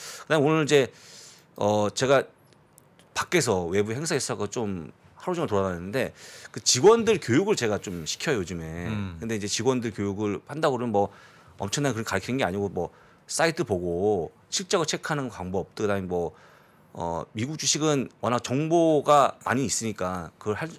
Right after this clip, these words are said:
Speaker 1: 하는 방법을 알려드렸는데 그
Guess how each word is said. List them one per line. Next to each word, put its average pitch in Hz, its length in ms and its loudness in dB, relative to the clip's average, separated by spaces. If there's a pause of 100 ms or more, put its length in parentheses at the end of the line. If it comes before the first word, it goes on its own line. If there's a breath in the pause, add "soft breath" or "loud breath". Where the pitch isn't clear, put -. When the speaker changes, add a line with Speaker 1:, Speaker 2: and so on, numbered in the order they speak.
Speaker 1:
하는 170 220 -6
방법을 107 240 0
알려드렸는데 98 680 -2 (1000 loud breath)
그 101 560 0